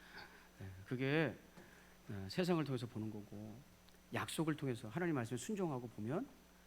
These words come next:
새로운 게 보인다는 거 배운 거예요. 자, 그렇게 보고 살아야 승리할 수 있다는 믿음 가지고 우리 함께 다 같이 일어났으면 좋겠습니다. 하나님 아버지,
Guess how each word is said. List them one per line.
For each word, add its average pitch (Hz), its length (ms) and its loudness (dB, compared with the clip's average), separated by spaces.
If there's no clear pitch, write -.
새로운 277 320 2
게 185 100 0
보인다는 120 400 -2
거 113 80 -6
배운 117 280 -4
거예요. 110 200 -4
자, - 140 -12
그렇게 175 300 10
보고 147 220 6
살아야 139 420 4
승리할 220 380 6
수 - 100 2
있다는 120 300 0
믿음 120 180 2
가지고 113 340 -2
우리 110 120 0
함께 104 440 -2
다 - 160 -2
같이 135 200 0
일어났으면 120 380 2
좋겠습니다. 117 640 -2
하나님 175 260 12
아버지, 131 520 6